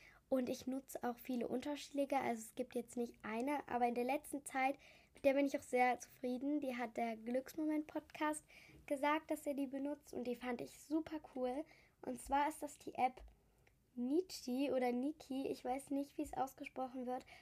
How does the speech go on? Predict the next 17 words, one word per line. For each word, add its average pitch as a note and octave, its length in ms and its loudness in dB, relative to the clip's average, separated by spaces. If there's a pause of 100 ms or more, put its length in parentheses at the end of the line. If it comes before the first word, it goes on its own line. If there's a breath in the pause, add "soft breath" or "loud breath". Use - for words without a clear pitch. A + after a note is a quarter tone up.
(140 loud breath)
Auf - 40 -20
jeden D4+ 260 2
Fall C#4 180 -4
wird B3+ 220 -4
sie - 140 -6 (140)
N D4 300 4 (300)
I C4+ 280 0 (300 soft breath)
C C4 460 0
H A#3 240 -2 (200)
I D4+ 180 8
geschrieben. A#3 680 -2 (420 loud breath)
Und B3 120 -2
das C4 140 -6
ist - 220 -12
so B3 140 2
ein A#3+ 220 0
rotes D4 1000 0